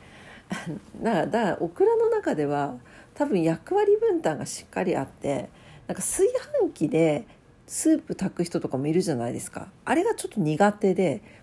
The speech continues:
炊飯器は米を炊くものだと。<laughs>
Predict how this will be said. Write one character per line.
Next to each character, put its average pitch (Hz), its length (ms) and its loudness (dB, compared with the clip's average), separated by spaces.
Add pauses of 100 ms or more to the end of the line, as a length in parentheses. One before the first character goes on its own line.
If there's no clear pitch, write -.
(100)
炊 - 320 2 (360)
飯 262 60 0
器 - 140 -2
は 139 180 2
米 254 380 4
を 403 120 2
炊 - 220 -8
く 214 140 6
も 196 160 8
の 180 140 4
だ 131 120 -2
と。 - 80 -18 (320)
<laughs> - 880 -4